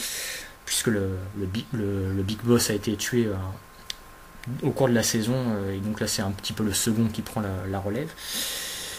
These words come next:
Mais, euh, ouais, le personnage d'Alpha interprété par Samantha Morton a été tué par, euh, Negan, qui est donc, euh,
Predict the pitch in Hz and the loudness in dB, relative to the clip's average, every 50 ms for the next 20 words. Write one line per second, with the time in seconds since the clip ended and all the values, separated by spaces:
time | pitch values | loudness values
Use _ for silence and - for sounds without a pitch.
0 | - - 90 - - 110 107 104 104 104 101 98 98 104 113 110 107 98 98 98 | -10 -10 -8 -2 0 2 4 6 6 6 4 4 4 2 2 2 2 2 0 0
1 | 98 98 107 101 - - 104 101 104 104 - - - - 135 113 104 104 104 - | -2 -2 -2 -4 -2 -4 -4 -4 -6 -8 -8 -12 -10 -2 0 2 2 2 0 0
2 | - 120 110 107 104 117 110 - - 110 - 117 110 - 113 - - 117 110 107 | 2 2 2 2 0 -2 -2 -2 -4 -2 -2 -2 -2 -2 -2 -2 -2 -2 -2 -2
3 | 107 107 110 110 110 104 - - 131 117 107 101 101 101 117 110 - - - 123 | -2 -2 0 0 0 -2 0 0 0 2 2 0 0 -2 -2 -2 -2 0 2 2
4 | 113 - - 107 104 104 101 98 95 92 95 - - - 87 92 95 98 95 98 | 2 2 2 0 0 0 -2 -4 -4 -4 -4 -6 -6 -6 -6 -4 -4 -4 -2 -4
5 | 101 98 113 113 117 120 117 101 98 92 - - - - - - 107 104 107 107 | 0 0 2 2 2 2 0 -2 -4 -8 -10 -12 -8 -6 -4 -4 -2 0 0 0
6 | 104 104 101 107 104 - 113 98 95 | 0 0 -2 -2 -2 0 0 0 0